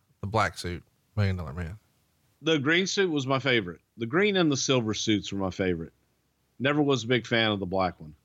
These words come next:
Speaker 1: Look at this cast of characters. This is so wrestling. Akeem, the Big Boss Man, the Million Dollar Man, King Haku,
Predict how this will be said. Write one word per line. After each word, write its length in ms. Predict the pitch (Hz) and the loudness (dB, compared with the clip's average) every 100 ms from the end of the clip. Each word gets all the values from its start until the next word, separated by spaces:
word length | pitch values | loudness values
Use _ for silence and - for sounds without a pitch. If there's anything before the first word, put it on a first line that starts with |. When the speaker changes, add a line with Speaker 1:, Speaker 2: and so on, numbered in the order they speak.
| _ - | _ -2
Speaker 1:
Look 280 | 180 240 135 | -2 0 -4
at 160 | 113 | -2
this 200 | 131 107 | -2 -4
cast 540 | - 190 175 165 156 - | -4 0 2 2 -2 -6
of 160 | 113 | -6
characters. 540 | - 120 104 - 87 - | 0 0 0 -4 -10 -2
This 220 | 156 - | -2 -2
is 100 | 113 | -2
so 340 | - 156 135 | 0 2 2
wrestling. 560 | 127 113 98 - 73 92 _ _ _ _ _ _ _ _ _ _ _ _ _ - | 2 2 0 -4 -12 -14 _ _ _ _ _ _ _ _ _ _ _ _ _ -8
Akeem, 720 | - - 170 170 170 165 165 _ _ _ _ _ _ _ | -6 0 2 4 2 0 -4 _ _ _ _ _ _ _
the 80 | 117 | -4
Big 300 | 110 160 151 | 0 0 2
Boss 340 | 143 139 135 - | 2 2 0 -2
Man, 500 | 131 123 120 117 120 _ _ _ _ _ - | 0 2 0 -2 -8 _ _ _ _ _ -2
the 80 | 113 | 2
Million 480 | 127 156 175 156 143 | 4 4 4 2 2
Dollar 360 | 139 139 131 | 2 2 0
Man, 540 | 110 107 104 104 104 110 _ _ _ _ _ _ _ _ _ _ _ _ _ - | -2 -4 -4 -4 -6 -10 _ _ _ _ _ _ _ _ _ _ _ _ _ -4
King 380 | - 175 180 | 2 2 4
Haku, 920 | 160 156 135 - - 151 120 95 92 | 2 2 2 0 0 2 2 -2 -8